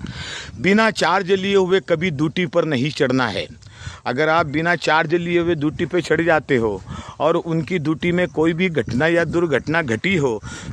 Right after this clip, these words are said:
तो वो आपके माथे आ सकती है, आपकी जवाबदारी बन सकती है। इसीलिए आप बिना चार्ज लिए हुए ड्यूटी पर कभी मत चढ़ो।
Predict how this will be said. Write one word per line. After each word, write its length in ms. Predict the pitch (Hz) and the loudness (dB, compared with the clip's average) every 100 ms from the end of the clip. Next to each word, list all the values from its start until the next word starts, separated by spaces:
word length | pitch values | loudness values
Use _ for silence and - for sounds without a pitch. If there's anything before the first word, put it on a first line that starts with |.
| - | -2
तो 100 | 185 | 0
वो 160 | 175 185 | 2 2
आपके 460 | 147 160 - 180 | 2 2 0 -4
माथे 360 | 170 143 143 165 | 0 0 2 2
आ 120 | 160 | 2
सकती 420 | 160 156 139 180 | 0 -4 -4 -2
है, 180 | 139 165 | 2 2
आपकी 440 | 139 143 160 - 156 | 2 0 0 -4 -2
जवाबदारी 720 | 139 147 156 123 131 135 165 | 0 2 2 0 0 0 0
बन 200 | 160 160 | -2 -2
सकती 420 | 160 - 165 165 | -4 -6 -4 0
है। 260 | 160 165 - - - - 131 | 0 0 -6 -20 -18 -8 -4
इसीलिए 600 | 151 180 165 143 156 165 - | -2 -2 -2 0 0 -2 0
आप 180 | 147 156 120 | 0 0 -2
बिना 480 | 131 151 170 165 - - - _ _ - | -2 2 2 0 -6 -20 -20 _ _ -12
चार्ज 460 | - 143 165 147 | 0 2 2 0
लिए 240 | 165 156 156 | 0 2 2
हुए 240 | 156 156 | 2 0
ड्यूटी 380 | 143 135 135 156 | -2 -4 -2 -6
पर 200 | 143 156 - - | -4 -4 -4 -4
कभी 280 | 131 135 143 | -2 0 0
मत 260 | 131 131 - | 0 -2 -4
चढ़ो। 260 | 113 95 | -4 -4